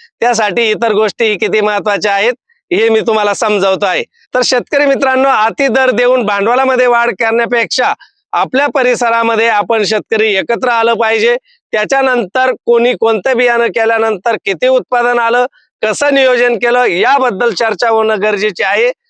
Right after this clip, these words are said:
नाही की बियाणासाठी रांगेत उभं राहून किंवा अतिरिक्त दराने बियाणं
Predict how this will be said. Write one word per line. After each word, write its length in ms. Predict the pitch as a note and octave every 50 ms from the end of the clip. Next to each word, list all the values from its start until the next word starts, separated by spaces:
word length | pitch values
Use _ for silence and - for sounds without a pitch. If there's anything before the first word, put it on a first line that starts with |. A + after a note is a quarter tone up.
| _ _ _ -
नाही 300 | F#3+ G#3+ A3+ B3 C4+ C4+
की 160 | G#3 - C4+
बियाणासाठी 800 | B3 F#3+ F#3+ A#3+ A#3+ B3 B3 B3+ B3+ B3 - B3 A#3 A3 G#3 B3+ A#3+
रांगेत 420 | A3 A3 G#3+ A3 A3+ A3+ A#3 G3
उभं 220 | A3+ A3+ A3 A3+ A3
राहून 360 | A3 G#3+ G#3+ A3 A3 A3 A3+ - _ _ _ _ -
किंवा 180 | - B3+ C4+ C4
अतिरिक्त 480 | A#3 G#3+ F#3 F3+ B3 C4 B3+ - -
दराने 460 | C4+ B3+ A#3 B3 A#3+ A#3+ A#3+ A#3+ A#3+ A#3+
बियाणं 380 | G3+ A3+ A#3 A#3 A3+ A#3 A#3